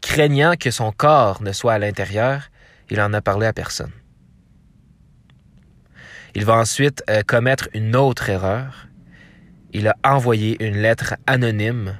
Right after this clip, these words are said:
au restaurant Old Mill, affirmant que Cathy s'était enfuie et qu'elle voulait que ses parents sachent qu'elle était en sécurité.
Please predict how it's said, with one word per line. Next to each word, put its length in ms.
au 140
restaurant 680
Old 260
Mill, 400
affirmant 520
que 140
Cathy 420
s'était 340
enfuie 480
et 60
qu'elle 200
voulait 300
que 80
ses 100
parents 320
sachent 520
qu'elle 180
était 260
en 80
sécurité. 560